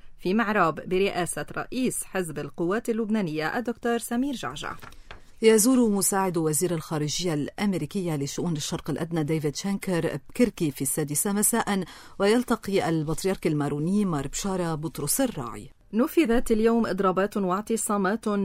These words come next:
Speaker 1: بدعوة من الاتحاد العمالي العام ونقابات المصالح المستقلة وقطاعات عدة تحت اسم يوم الغضب والرفض التحذيري ضمن برنامج اعتصامات ومسيرات سيارة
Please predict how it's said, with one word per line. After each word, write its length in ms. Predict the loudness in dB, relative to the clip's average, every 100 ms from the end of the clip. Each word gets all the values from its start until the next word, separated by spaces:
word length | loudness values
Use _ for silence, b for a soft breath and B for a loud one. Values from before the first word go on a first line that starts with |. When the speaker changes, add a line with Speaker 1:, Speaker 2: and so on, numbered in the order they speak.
| -2 -2
Speaker 1:
بدعوة 580 | -4 4 6 6 4 2
من 300 | 0 2 0
الاتحاد 460 | -2 -4 -2 -2
العمالي 400 | 0 0 0 0
العام 340 | 2 4 4 2 B B B -6
ونقابات 540 | -4 -2 0 0 0
المصالح 480 | -2 0 0 -2 -2
المستقلة 580 | -2 0 -2 0 2 2
وقطاعات 680 | 2 0 0 2 2 2
عدة 300 | -4 0 -2
تحت 300 | -2 -10 -8
اسم 480 | -6 -4 0 0 2
يوم 340 | 0 2 2 2
الغضب 440 | 2 2 2 2
والرفض 420 | 0 0 -2 -2
التحذيري 640 | -2 -2 2 2 2 0 -4 b b _
ضمن 260 | 2 2 2
برنامج 480 | 0 0 0 2 2
اعتصامات 680 | 0 -4 0 2 2 -2
ومسيرات 560 | -4 -2 0 4 2 2
سيارة 560 | -4 -2 2 4 4